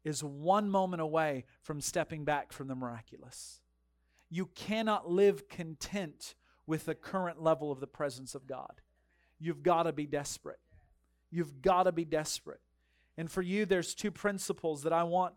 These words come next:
to say to you this morning. Number one, offer a seed before the Lord.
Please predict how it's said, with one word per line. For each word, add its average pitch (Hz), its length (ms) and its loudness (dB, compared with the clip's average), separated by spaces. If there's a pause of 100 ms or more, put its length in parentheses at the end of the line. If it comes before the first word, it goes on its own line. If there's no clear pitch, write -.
(340)
to 170 100 -6
say 185 280 4
to 180 60 -2
you 170 100 0
this 151 200 -4
morning. 156 240 -4
Number 175 300 2
one, 165 500 0
offer 165 400 0
a 139 60 -2
seed 147 400 -6
before 139 300 -8
the 131 80 -8
Lord. 139 340 -12